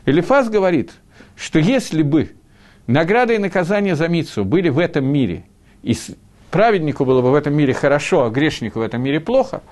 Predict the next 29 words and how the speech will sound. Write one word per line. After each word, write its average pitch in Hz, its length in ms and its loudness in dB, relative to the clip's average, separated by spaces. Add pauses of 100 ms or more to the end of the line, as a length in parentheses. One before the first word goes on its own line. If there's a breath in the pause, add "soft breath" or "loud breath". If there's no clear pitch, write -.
(300 loud breath)
то 175 80 0
любой 208 260 2
человек 226 420 0
видел 208 260 -2
бы 175 120 -2
причинно-следственную 160 1000 -2
связь, 233 400 -2 (200 loud breath)
и 165 100 0
никакой 220 440 2
возможности 156 1080 0 (260 soft breath)
сделать 160 460 0
хоть 151 240 -2
одну 170 240 0
мицву, 117 460 -2
легамри, 131 500 0
полностью, 123 640 -2
лашем 127 260 -8
шамаем, 190 480 -2
не 131 120 0
было - 200 -8
бы. - 140 -18 (480 loud breath)
Сегодня, 233 480 0
когда 165 320 -2
награда 170 480 0
так - 180 -2
сильно 202 360 -2
удалена 160 440 0
от - 140 -6
нас, 78 180 -10